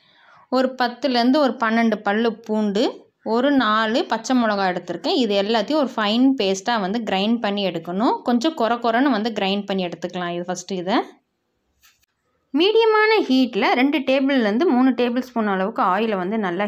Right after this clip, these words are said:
ஹீட் பண்ணியாச்சு. இப்போ ரெண்டு மீடியம் சைஸில் இருக்கிற வெங்காயத்தை மீடியமான சைஸில் வந்து ஓரளவுக்கு நல்லா வந்து கட் பண்ணி வச்சுருக்கேன். இப்போ ஓரளவுக்கு இது நல்லா வந்து வதக்கிக்கலாம்.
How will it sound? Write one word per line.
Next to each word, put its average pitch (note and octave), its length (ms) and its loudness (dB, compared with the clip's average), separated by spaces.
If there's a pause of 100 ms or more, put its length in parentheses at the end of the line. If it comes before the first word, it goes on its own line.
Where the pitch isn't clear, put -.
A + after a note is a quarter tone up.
(100)
ஹீட் G3 280 -8
பண்ணியாச்சு. E3+ 460 -4 (720)
இப்போ F#4 220 0
ரெண்டு C#4+ 220 4 (100)
மீடியம் E4+ 380 4
சைஸில் C4 360 0
இருக்கிற A#3 220 -2 (100)
வெங்காயத்தை A3 600 0 (160)
மீடியமான C#4 600 2
சைஸில் G3+ 360 -2
வந்து G3 160 -2 (120)
ஓரளவுக்கு A3 520 0
நல்லா G3 320 -2
வந்து F#3+ 240 -4
கட் E3+ 240 -6
பண்ணி A3 220 -2
வச்சுருக்கேன். F3 500 -4 (1300)
இப்போ - 140 -4 (120)
ஓரளவுக்கு B3 540 0
இது G#3 160 0
நல்லா G3+ 240 0 (100)
வந்து G3+ 240 -2
வதக்கிக்கலாம். F#3+ 680 -2